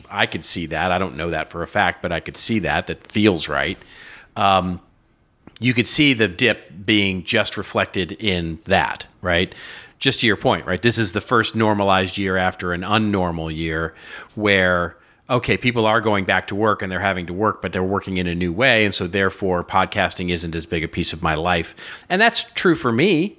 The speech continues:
I, I, I'm, I, with the, the, you know, for example, my consumption of podcasts has gone down,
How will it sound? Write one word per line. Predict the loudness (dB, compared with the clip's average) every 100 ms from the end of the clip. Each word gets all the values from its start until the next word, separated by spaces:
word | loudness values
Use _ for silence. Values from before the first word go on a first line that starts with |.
| -6
I, | -2 0
I, | 0 0
I'm, | -2 -2
I, | -6 -6
with | -2 -2 2
the, | 2 0 0
the, | 0 0 -6 -20 -20 -8
you | 0
know, | 0
for | 2 0
example, | 2 2 2 0 -2 -8 _
my | -2 2 4 2
consumption | -2 -4 -2 0 0 0 -4 -4
of | -4
podcasts | 2 2 2 0 0 0
has | -4 -4
gone | -2 -2 -2
down, | 2 2 4 0 -4 -8